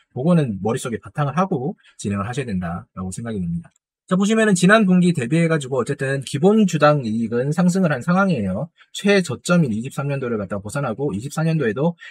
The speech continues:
일시적이라고 생각을 할 수 있을 정도로 이제 상승은 일어나고 있는 그런 상황이다. 자, 현금성 자산 보시면은, 어, 지난 영상에서 말씀을 드렸던 한국 타이어보다는 훨씬 더 낮은 그런 상황이고요. 여기 보이시죠? 현금성이 삼조 이천사백구십팔억에서 이렇게 거의 한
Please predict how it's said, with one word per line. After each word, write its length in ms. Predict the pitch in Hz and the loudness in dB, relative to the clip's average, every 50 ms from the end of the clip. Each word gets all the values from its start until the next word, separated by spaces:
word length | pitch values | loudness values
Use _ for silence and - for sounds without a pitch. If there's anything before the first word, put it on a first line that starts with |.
| - _ _ | -20 _ _
일시적이라고 1120 | - 233 269 247 - - 254 262 254 240 226 202 185 185 165 151 143 120 107 113 127 151 165 | -2 0 0 0 0 -2 -2 0 4 4 4 4 6 4 2 2 2 0 0 -2 -2 -2 0
생각을 320 | - 170 160 156 151 147 | 0 0 0 0 0 -2
할 80 | 147 139 | -2 -4
수 120 | - - | -4 -6
있을 160 | 113 - - | -8 -8 -8
정도로 420 | - 117 110 101 104 113 127 147 143 | -8 -6 -6 -4 -4 -4 -2 -4 -2
이제 260 | 117 110 104 98 95 - | -2 -2 -2 -2 -4 -8
상승은 600 | - - - 156 151 151 170 143 123 117 156 165 - | -10 -4 0 0 2 2 0 0 0 -2 -2 -4 -4
일어나고 380 | 110 117 117 117 107 101 98 | -4 -4 -4 -2 -4 -2 -2
있는 320 | 92 95 92 95 101 110 113 | -2 -2 -2 -2 -4 -6 -8
그런 220 | - 98 101 113 | -8 -8 -8 -4
상황이다. 560 | 127 160 156 160 170 156 110 95 87 101 131 - _ _ _ _ _ _ _ | -2 -2 0 2 2 0 0 -2 -4 -6 -6 -8 _ _ _ _ _ _ _
자, 100 | _ - | _ 0
현금성 360 | 123 185 214 220 202 202 202 180 | 2 4 4 4 4 4 4 4
자산 260 | 151 143 139 139 139 | 4 4 4 2 0
보시면은, 600 | 135 127 - 143 131 127 127 143 160 175 180 185 175 - - - - - _ | -2 -2 -4 -4 -4 -4 -2 0 2 2 2 0 -2 -6 -12 -20 -20 -14 _
어, 240 | - 107 104 101 101 95 | -6 -4 -2 -2 -2 0
지난 340 | - 143 156 165 165 156 | 0 2 4 4 6 4
영상에서 400 | 135 117 117 120 135 123 110 113 | 4 2 0 -2 -4 -4 -2 -2
말씀을 300 | 101 95 92 - 117 110 | -4 -4 -4 -4 -6 -6
드렸던 480 | 104 104 107 107 - 110 95 98 107 117 | -6 -6 -6 -6 -4 -4 -4 -2 -2 -2
한국 240 | 127 160 160 165 165 | -2 -2 -2 -2 -2
타이어보다는 640 | - 170 175 175 180 170 147 123 101 104 98 95 101 | 0 0 2 2 2 2 0 -2 -4 -4 -4 -4 -4
훨씬 260 | 127 143 - 151 147 | -4 -4 -4 -4 -4
더 240 | 113 95 101 117 110 | -2 -4 -4 -4 -4
낮은 380 | 95 98 110 135 147 143 113 - - | -4 -4 -2 -2 -2 -4 -4 -6 -8
그런 240 | 101 110 127 139 147 | -6 -4 -2 -2 0
상황이고요. 560 | 160 156 160 170 170 - 104 95 92 104 110 92 | 2 2 2 2 0 0 -2 -4 -4 -4 -4 -4
여기 120 | 117 147 | -4 -4
보이시죠? 460 | 143 151 165 185 - - 139 143 208 - _ _ _ | -2 0 0 -2 -2 -2 -2 -2 -2 -4 _ _ _
현금성이 600 | - 135 135 131 131 120 117 117 123 143 170 185 185 _ - - - - - | -10 -8 -6 -6 -6 -4 -4 -4 0 2 2 0 0 _ -12 -20 -20 -16 -2
삼조 440 | - 247 233 233 233 226 233 226 | 0 2 2 4 4 4 4 4
이천사백구십팔억에서 1900 | 175 135 - - - - 180 180 180 175 170 165 180 175 180 185 175 - _ - 131 - 185 175 175 - - - 220 240 233 190 - - 95 101 - 151 | 4 4 0 -2 0 2 4 4 4 4 4 2 2 4 4 2 0 0 _ -8 -6 -4 -4 -4 -6 -4 -2 0 2 2 2 0 -2 -2 -4 -6 -6 -6
이렇게 440 | 185 - 185 - - - 127 139 147 | -6 -8 -8 -10 -10 -8 -6 -4 -4
거의 260 | - 110 104 104 107 | -4 -4 -4 -4 -2
한 160 | 107 95 95 | -2 -4 -4